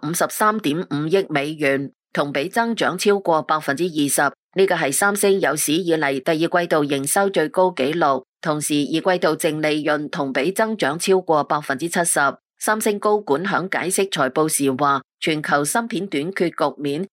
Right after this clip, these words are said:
使其半導體業務實現強勁增長。展望未來，三星預計二零二一年下半年芯片需求，特別係存儲芯片需求將保持強勁。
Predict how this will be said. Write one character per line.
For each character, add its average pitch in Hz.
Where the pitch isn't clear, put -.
使 -
其 143
半 170
導 151
體 151
業 156
務 147
實 147
現 147
強 135
勁 147
增 208
長。 147
展 165
望 160
未 151
來， 143
三 240
星 226
預 160
計 170
二 151
零 143
二 151
一 -
年 139
下 143
半 160
年 139
芯 202
片 156
需 180
求， 131
特 156
別 156
係 151
存 139
儲 147
芯 220
片 156
需 208
求 135
將 196
保 139
持 147
強 135
勁。 143